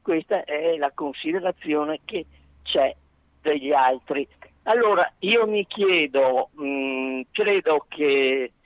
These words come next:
se andiamo avanti, e non parlo qui soltanto di, di palestinesi, israeliani, ma se andiamo avanti con questi concetti, la guerra è un'illusione che, che, che non esiste a questo mondo, perché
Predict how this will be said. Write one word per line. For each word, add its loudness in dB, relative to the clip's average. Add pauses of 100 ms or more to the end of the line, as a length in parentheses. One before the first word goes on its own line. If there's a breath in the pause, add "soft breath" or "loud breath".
(320)
se 0
andiamo 0
avanti, 2
e 0
non 0
parlo 2
qui -2
soltanto -2
di, -8
di -4 (300)
palestinesi, -4
israeliani, -4 (340 loud breath)
ma -2
se -2
andiamo 2
avanti 2
con -2
questi -2
concetti, -4 (880 soft breath)
la 0
guerra 2
è -2
un'illusione -2
che, -2
che, -6
che -4
non -4
esiste -8
a -12
questo -14
mondo, -16
perché -6